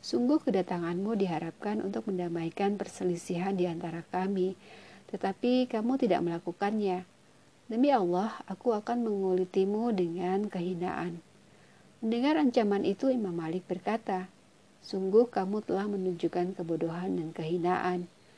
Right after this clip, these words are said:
Kedua hal itu tidak akan terlepas dari siapapun. Jika kamu mampu melakukan hal yang dapat mematahkan leher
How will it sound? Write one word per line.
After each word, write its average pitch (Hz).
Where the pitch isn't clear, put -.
Kedua 185
hal 185
itu 208
tidak 180
akan 175
terlepas 180
dari 180
siapapun. 175
Jika 202
kamu 240
mampu 226
melakukan 175
hal 214
yang 180
dapat 175
mematahkan 185
leher 202